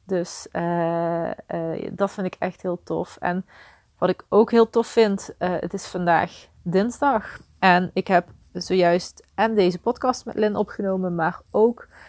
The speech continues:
eh, nog een Ready for Birth call gehad met een mama in Ibiza. Op Ibiza woont zij. En zij appte me, zei ze: "Jenny, kan ik nog snel even een Ready for Birth call met je inplannen? Want ik, eh, word morgen ingeleid en, eh, ja, ik wil toch even weten,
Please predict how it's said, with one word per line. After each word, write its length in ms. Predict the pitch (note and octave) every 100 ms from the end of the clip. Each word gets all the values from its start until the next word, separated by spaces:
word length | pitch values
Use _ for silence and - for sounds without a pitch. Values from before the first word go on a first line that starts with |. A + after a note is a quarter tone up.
| - -
eh, 120 | - G3+
nog 200 | G3 G3
een 180 | F#3+ F#3+
Ready 200 | G3 G3
for 160 | F3+
Birth 280 | F3 G#3 G3+
call 180 | E3+ D#3+
gehad 460 | E3 D3+ D#3 - -
met 300 | F3 E3+ -
een 220 | F3 F3
mama 500 | F#3+ G#3+ G#3 G3+ G#3 _ - - - _
in 260 | - F#3+ E3+
Ibiza. 500 | - D#3+ E3+ - C4 E4+ - -
Op 160 | F3
Ibiza 420 | G3 D#3+ E3+ - B3+ -
woont 240 | G3 G3+ G#3+
zij. 340 | A3 G#3+ C#4
En 260 | - F#3+ G3
zij 360 | G3 F#3+ F#3 - -
appte 260 | A3 -
me, 120 | G#3+ G3+
zei 220 | G3+ G3
ze: 120 | G3
"Jenny, 340 | G#3 C4 C4 - _ _ _
kan 160 | - C4+
ik 80 | A3
nog 100 | A#3
snel 280 | - C#4
even 340 | - A#3 G#3+ -
een 180 | G3+ G3+
Ready 200 | A#3 A3+
for 140 | C4
Birth 300 | A3 B3+ -
call 200 | A#3+ G#3+
met 200 | G#3 A3
je 60 | -
inplannen? 720 | A3 A3 - A3+ G#3 G3+ G3+ - - - - -
Want 560 | F#3 G3 G3+ G3+ G3
ik, 200 | - G3
eh, 100 | G#3
word 180 | F#3 F#3+
morgen 300 | G3+ F#3+ F#3
ingeleid 640 | - B3 A3+ G#3+ G#3 F#3+ -
en, 320 | - F#3+ F3+
eh, 280 | - F#3 F3+
ja, 80 | -
ik 120 | -
wil 100 | G#3
toch 140 | - A#3
even 260 | A#3 G#3
weten, 560 | G#3 G#3+ G#3+ G3+ F#3+